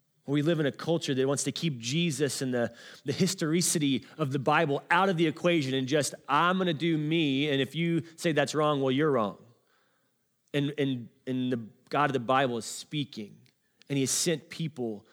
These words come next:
to be the ones who stand up and speak. And Stephen was one of those folks, and the church is the other of those folks today. Today we see how one man, full of the Holy Spirit and God's word,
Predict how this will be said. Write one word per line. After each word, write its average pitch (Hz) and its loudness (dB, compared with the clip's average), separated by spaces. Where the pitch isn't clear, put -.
to - -8
be 139 -2
the 135 0
ones 139 -2
who 147 -8
stand 151 -4
up - -2
and 117 -6
speak. - -6
And 135 -8
Stephen 175 -4
was 143 -8
one 170 -2
of 170 -2
those 160 -2
folks, 170 -4
and 143 -4
the 139 -2
church - -2
is 147 2
the 180 -4
other 185 4
of 139 0
those 139 2
folks - -2
today. 135 2
Today 165 2
we 151 0
see 180 0
how 147 4
one 156 2
man, 139 2
full 226 0
of 151 2
the - -4
Holy 147 2
Spirit 135 0
and 131 -4
God's 127 2
word, 135 -2